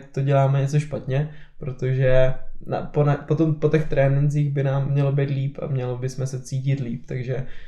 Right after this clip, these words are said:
si poslouchejte to svoje tělo, jaký, jaký tam vlastně probíhají nějaký procesy, jestli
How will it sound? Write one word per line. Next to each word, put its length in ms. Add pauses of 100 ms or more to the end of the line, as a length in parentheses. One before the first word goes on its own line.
(300)
si 320 (300)
poslouchejte 640
to 100
svoje 280
tělo, 400
jaký, 480 (380)
jaký 340
tam 180
vlastně 680 (100)
probíhají 460
nějaký 260
procesy, 500
jestli 460